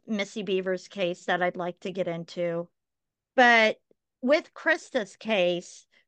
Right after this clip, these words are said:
what happened was with her case, my, there, it, it's such a long thing, but I had a family member who also was involved. And when he ended up, he wasn't actually involved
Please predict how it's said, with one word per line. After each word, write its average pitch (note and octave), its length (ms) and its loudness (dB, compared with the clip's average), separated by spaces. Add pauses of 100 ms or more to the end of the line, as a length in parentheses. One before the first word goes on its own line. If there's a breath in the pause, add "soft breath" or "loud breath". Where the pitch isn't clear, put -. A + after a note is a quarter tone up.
what G3+ 240 2
happened B3 460 0
was G#3+ 500 0
with C#4 240 -2
her D4 160 -8
case, A#3 800 -4 (400)
my, A#3+ 320 4 (720)
there, A#3+ 300 2 (120)
it, A3 220 -4
it's A3+ 240 -2
such - 460 0
a B3 100 -2
long G#3+ 460 4
thing, G3+ 400 -2
but G#3 300 2 (800)
I B3 140 2
had C4+ 220 0
a G3+ 40 -2
family D4+ 520 -4
member F#3 600 -4 (360 soft breath)
who A#3+ 320 6 (100)
also C#4 380 0
was G#3 240 -4
involved. F#3+ 720 -2 (360)
And G3 600 0
when A3+ 360 -2
he E4 440 -6
ended A3 300 0
up, F#3+ 220 2 (280)
he A#3+ 220 -2
wasn't C#4 380 2
actually B3+ 480 -2
involved A#3 680 -2